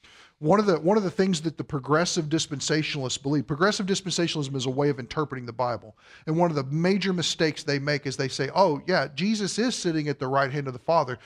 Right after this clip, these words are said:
but that throne on the right hand of the Father that he's sitting on, that's David's throne."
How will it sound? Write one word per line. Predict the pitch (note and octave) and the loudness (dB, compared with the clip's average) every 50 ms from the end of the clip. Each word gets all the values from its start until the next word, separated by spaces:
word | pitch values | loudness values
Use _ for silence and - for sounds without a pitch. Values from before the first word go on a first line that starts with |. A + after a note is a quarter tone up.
| - - - - | -18 -14 -2 0
but | F#3 F3+ - | 0 2 4
that | F3+ E3+ D3+ D3+ | 2 2 2 0
throne | - - - F3 F3 F#3 G#3 A3+ A#3 G#3+ F#3+ F3 | -4 -6 -2 2 4 6 6 8 6 6 4 4
on | E3 D#3 | 2 2
the | C#3+ C#3 | 0 2
right | C#3+ D3 D3+ D3 | 2 2 2 2
hand | C#3+ D#3 D3 D3 | 2 0 -2 -4
of | B2+ | -6
the | B2 | -2
Father | - - D3+ D3+ D3 D3 C#3 | 0 2 4 4 4 2 -2
that | C3+ C#3 C3+ | -2 -2 -4
he's | B2 A2 - | -4 -4 -4
sitting | - - E3 D#3+ E3+ F3+ F#3 | -2 -2 -2 -2 -2 0 2
on, | F#3 F#3+ G3 F#3 - - _ - | 2 2 0 -2 -6 -12 _ 0
that's | F#3 F#3+ - - | 0 0 0 0
David's | D#3 D3+ E3 D#3 D3+ C3+ C3+ A#2+ - - - | 0 0 2 2 2 0 -4 -6 -6 -6 -6
throne." | - D3+ C#3+ B2 F#2+ E2+ D#2 - | -4 -4 -4 -4 -4 -8 -12 -18